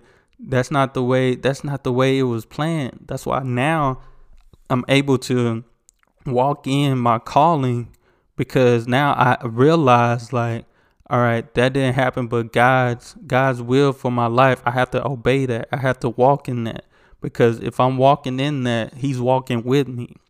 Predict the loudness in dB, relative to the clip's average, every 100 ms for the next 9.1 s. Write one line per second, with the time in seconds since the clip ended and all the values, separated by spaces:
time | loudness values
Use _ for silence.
0 | _ _ _ _ -20 _ -6 -6 -2 2
1 | 4 4 0 -4 -4 -4 -10 -4 0 2
2 | 2 -2 -4 -4 -2 -2 -4 -4 -4 -6
3 | _ _ _ -4 0 0 -2 -8 -20 _
4 | _ _ _ _ _ -4 -4 -2 -2 2
5 | 2 0 0 0 0 -4 -2 0 0 -2
6 | -6 -6 -4 -2 -2 0 -2 -2 -4 -4
7 | -8 _ _ _ 0 2 2 -2 -2 -4
8 | 2 2 2 0 0 0 -2 -4 -4 -10
9 | -18